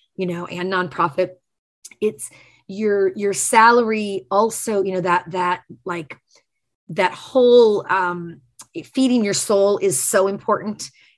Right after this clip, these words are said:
And yes, I need enough money to pay the bills and, and those kinds of things, right? But am I going to run after each job promotion just to work up and get the more money, more money, more money, because that's my end goal? No.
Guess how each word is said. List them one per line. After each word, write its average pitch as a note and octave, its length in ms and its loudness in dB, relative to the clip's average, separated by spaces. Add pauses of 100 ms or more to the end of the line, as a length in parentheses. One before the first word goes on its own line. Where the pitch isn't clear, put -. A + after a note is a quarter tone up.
(100)
And F#3 420 -8
yes, G#3 400 2
I G3+ 120 -4
need G#3+ 240 -4
enough G#3+ 240 -2
money F#3+ 300 -2
to - 220 -8
pay G3+ 220 -2
the F#3 100 -4
bills F3 340 -2
and, F3 140 -8
and E3+ 220 -8
those F3+ 220 0
kinds F3 240 -6
of F3 80 -6
things, E3 280 -12
right? F3+ 240 -4 (320)
But A3+ 220 -4
am A#3 220 2
I B3+ 80 4
going A3 260 2
to F#3+ 140 -10
run G3 240 2
after G3+ 440 -4
each A3+ 320 -6
job F#3+ 280 0
promotion A#3 560 0
just - 320 -2
to A3 100 0
work F#3 320 -2
up G3+ 220 0
and F#3+ 120 -10
get F3 200 -6
the F#3+ 80 -6
more F#3 240 -2
money, F#3+ 260 0
more F3+ 220 0
money, F#3 260 -2
more E3+ 240 -2
money, B3 300 0
because E3+ 420 -8 (300)
that's - 440 0
my F#3 140 -2
end F3+ 240 -4
goal? F#3+ 380 0
No. F3+ 420 -8